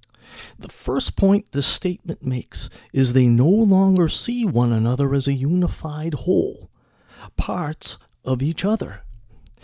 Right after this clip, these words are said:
They perceive each other as separate beings. What they each now perceive in the other is really a foreign body.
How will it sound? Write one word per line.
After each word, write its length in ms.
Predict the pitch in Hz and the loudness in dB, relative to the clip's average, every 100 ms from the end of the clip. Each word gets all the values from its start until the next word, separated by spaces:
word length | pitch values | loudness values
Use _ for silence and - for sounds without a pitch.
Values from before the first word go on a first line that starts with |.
| - - | -18 -6
They 140 | - 175 | 0 6
perceive 640 | - 165 - 175 180 170 | 6 4 0 -4 -4 -6
each 240 | 185 160 | -8 -6
other 320 | 156 156 160 151 | -6 -4 -4 -6
as 400 | - 139 135 - - - | -2 2 2 0 -8 -14
separate 840 | - - - 190 - - 113 _ | -6 -4 -2 -4 -6 -8 -8 _
beings. 600 | - - - - - - - _ _ _ _ _ _ _ _ _ - - - | -12 -10 -18 -16 -12 -12 -14 _ _ _ _ _ _ _ _ _ -20 -20 -10
What 240 | 139 170 | -4 -4
they 120 | 165 | -2
each 440 | 156 190 202 214 - | -6 -4 -6 -4 -4
now 220 | 185 196 | -2 -2
perceive 720 | 196 190 180 - 208 202 165 - | 0 0 0 -4 -4 -2 -4 0
in 160 | 165 | 0
the 220 | 156 156 - | 0 -4 -2
other 340 | 202 196 156 147 - - 110 | -2 0 -4 -6 -16 -16 0
is 240 | 165 147 | 2 2
really 540 | 151 170 214 185 175 - - | 0 0 2 2 -2 -4 -6
a 100 | 147 | -4
foreign 680 | - - 180 175 175 175 175 | -4 -2 0 0 2 2 2
body. 540 | 165 180 202 151 - | 0 0 -2 -6 -12